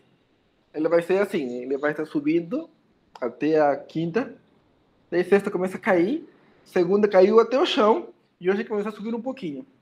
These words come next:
né? Só que se eu mudar essa, essa estrutura, eu não vou conseguir ver esse padrão.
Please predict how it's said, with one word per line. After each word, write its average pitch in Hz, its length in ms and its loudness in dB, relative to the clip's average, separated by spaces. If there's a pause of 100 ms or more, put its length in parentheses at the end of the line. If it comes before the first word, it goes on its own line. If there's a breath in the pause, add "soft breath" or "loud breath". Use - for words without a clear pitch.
(180)
né? 156 160 -12 (1600)
Só 294 120 -2
que 294 140 -2
se - 120 0
eu 294 80 2
mudar 226 400 4
essa, 202 320 -2
essa 175 160 -2
estrutura, 196 760 0 (200)
eu 247 100 2
não 320 80 -4
vou 330 100 0
conseguir 240 440 -4
ver 214 140 0
esse 214 180 -2
padrão. 170 440 -2